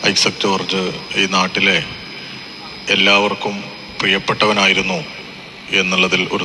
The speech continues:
തർക്കവുമില്ല. ഐസക് മരണശേഷവും അദ്ദേഹത്തിൻ്റെ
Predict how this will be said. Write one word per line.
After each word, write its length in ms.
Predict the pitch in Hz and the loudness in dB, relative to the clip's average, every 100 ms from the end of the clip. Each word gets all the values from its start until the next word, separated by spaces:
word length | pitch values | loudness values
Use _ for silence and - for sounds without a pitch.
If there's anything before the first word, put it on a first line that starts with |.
| 92 | 2
തർക്കവുമില്ല. 560 | 87 - 95 90 85 - - - - - - - - - 101 98 | 2 2 0 2 2 2 -2 -8 -8 -8 -8 -10 -10 -2 2 4
ഐസക് 400 | - 95 92 98 - - - - - - - - 98 | 4 2 2 0 -2 -10 -12 -12 -10 -10 -10 -4 0
മരണശേഷവും 840 | 95 98 104 104 98 92 98 85 - - - - - - - - - - - - - - - 196 - - - 185 - - - - - - - - | 4 4 4 4 4 2 2 -4 -6 -12 -12 -14 -16 -16 -16 -16 -16 -16 -14 -10 -10 -8 -8 -8 -8 -8 -8 -8 -8 -8 -10 -10 -8 -8 0 0
അദ്ദേഹത്തിൻ്റെ 680 | - 107 107 107 98 98 | 4 4 4 2 2 4